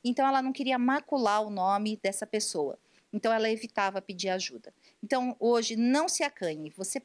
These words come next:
pode pedir ajuda sem a necessidade desses procedimentos. E outro ponto importante, a medida, ela vai perdurar no tempo enquanto houver perigo,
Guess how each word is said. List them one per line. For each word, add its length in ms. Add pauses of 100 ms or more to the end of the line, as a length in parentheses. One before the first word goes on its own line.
(120)
pode 360
pedir 300
ajuda 440
sem 380
a 60
necessidade 920 (380)
desses 400
procedimentos. 960 (320)
E 100
outro 300
ponto 340
importante, 800 (240)
a 80
medida, 680
ela 260
vai 260
perdurar 720
no 140
tempo 580
enquanto 640
houver 440
perigo, 680